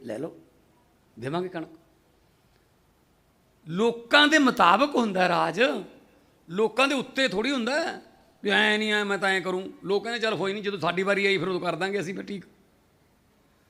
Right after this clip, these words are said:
ਸੌ ਸੁਨਿਆਰ ਦੀ, ਇੱਕ ਲੁਹਾਰ ਦੀ, ਕਦੇ ਦਾਦੇ ਦੀਆਂ, ਕਦੇ ਪੋਤੇ ਦੀਆਂ। ਸੋ ਇਸ ਕਰਕੇ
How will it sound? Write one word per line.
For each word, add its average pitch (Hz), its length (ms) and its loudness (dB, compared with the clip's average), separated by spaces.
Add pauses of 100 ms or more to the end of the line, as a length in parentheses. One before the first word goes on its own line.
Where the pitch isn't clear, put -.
(760)
ਸੌ 196 260 2
ਸੁਨਿਆਰ 180 280 0
ਦੀ, 190 100 -2
ਇੱਕ 202 120 -4
ਲੁਹਾਰ 185 320 2
ਦੀ, 202 220 -6 (300)
ਕਦੇ 185 140 -2
ਦਾਦੇ 170 260 -2
ਦੀਆਂ, 190 140 -2
ਕਦੇ 180 140 -4
ਪੋਤੇ 165 280 -4
ਦੀਆਂ। 202 200 -6 (1800)
ਸੋ 190 80 -4
ਇਸ 196 120 -2
ਕਰਕੇ 247 500 -6